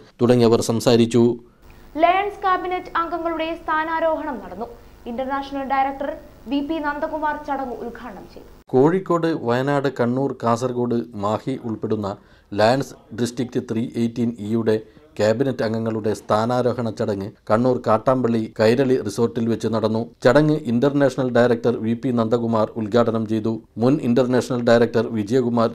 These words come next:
Speaker 1: രാജു സ്ഥാനാരോഹണ ചടങ്ങ് നിർവഹിച്ചു. മൾട്ടിപ്പിൾ കൗൺസിൽ ചെയർപേഴ്സൺ സാജു ആന്റണി മുഖ്യപ്രഭാഷണം നടത്തി. ചടങ്ങിൽ ഡിസ്ട്രിക്ട് ഗവർണർ യോഹന്നാൻ മറ്റത്തിൽ അധ്യക്ഷത വഹിച്ചു. ടി കെ രജീഷ്,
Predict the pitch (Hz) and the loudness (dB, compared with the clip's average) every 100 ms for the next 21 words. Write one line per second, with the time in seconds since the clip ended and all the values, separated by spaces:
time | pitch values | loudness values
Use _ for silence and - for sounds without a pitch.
0 | 110 110 107 117 - 107 120 120 110 120 | 2 0 -2 -4 2 2 2 2 0 0
1 | 110 - 113 120 117 104 110 113 110 - | -4 2 2 4 2 0 0 0 -2 -4
2 | 110 110 107 110 135 131 117 117 117 120 | -4 -2 0 2 2 -2 0 0 0 -4
3 | 107 113 113 120 113 113 104 107 110 117 | -2 -2 0 -2 -2 -4 -2 -2 0 -4
4 | - 110 110 101 110 - 107 - 117 110 | -4 -4 -4 -6 -10 -8 -8 -2 0 2
5 | 107 113 120 110 107 107 117 110 - _ | 2 2 0 -4 -2 -2 -2 -6 -8 _
6 | - 123 147 151 131 120 - 131 143 120 | 2 4 6 4 2 -2 -2 -6 -2 2
7 | 123 123 120 120 113 117 135 135 120 113 | 4 4 -2 2 2 2 2 0 2 0
8 | 113 107 139 - 101 120 123 117 110 110 | 0 0 -2 -2 -4 -2 0 2 2 0
9 | 117 110 - - 110 117 113 110 107 117 | -4 -6 -6 -4 -2 2 0 0 -2 -4